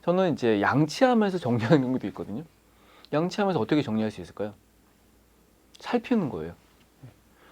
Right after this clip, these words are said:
휴지 같은 게 필요하면 양치 끝나고 넣는 것도 정리고, 필요하지 않는 기한이 지났거나 또 오랫동안 좀 안 쓰는 것 같은 거 있으면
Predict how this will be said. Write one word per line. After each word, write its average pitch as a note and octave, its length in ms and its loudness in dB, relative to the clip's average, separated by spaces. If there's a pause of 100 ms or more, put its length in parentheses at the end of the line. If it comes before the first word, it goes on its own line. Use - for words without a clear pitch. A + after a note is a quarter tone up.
(120)
휴지 A3+ 300 -2
같은 G3+ 260 2
게 E3+ 120 -2
필요하면 C#3 600 2 (580)
양치 A#2+ 240 -4
끝나고 D#3 540 4 (240)
넣는 D3 360 2
것도 D#3+ 240 2
정리고, G2 480 -6 (520)
필요하지 A#3 540 2
않는 G#2 340 -2 (460)
기한이 D#3 460 2
지났거나 G#2 760 -2 (340)
또 D#3+ 80 4
오랫동안 C#3+ 600 2
좀 G#2+ 240 -4
안 B2 200 -2
쓰는 F#3+ 300 -4
것 F3 100 2
같은 B2+ 320 0
거 A#2+ 80 0
있으면 A2 460 -2